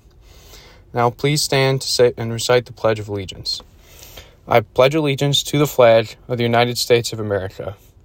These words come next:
and to the republic for which it stands, one nation,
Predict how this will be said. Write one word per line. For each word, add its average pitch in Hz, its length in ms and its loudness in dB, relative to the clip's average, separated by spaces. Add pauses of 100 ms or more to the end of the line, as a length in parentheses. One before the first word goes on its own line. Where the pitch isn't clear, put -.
(140)
and 113 180 -8
to 143 100 -2
the 147 80 0
republic 135 540 2
for - 320 -6
which 123 180 0
it - 120 -4
stands, 117 520 -4 (280)
one 135 200 2
nation, 117 500 0